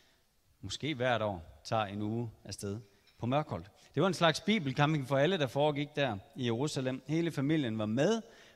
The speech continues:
Man deltog i den religiøse, det religiøse liv omkring templet, og det har været en stor oplevelse hver gang. Og Jesus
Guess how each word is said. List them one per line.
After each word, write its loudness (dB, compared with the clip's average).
Man 0
deltog 2
i 2
den -2
religiøse, -2
det 0
religiøse 0
liv -2
omkring -8
templet, -8
og -12
det -6
har -6
været -2
en -6
stor -10
oplevelse -8
hver -2
gang. -12
Og -4
Jesus -8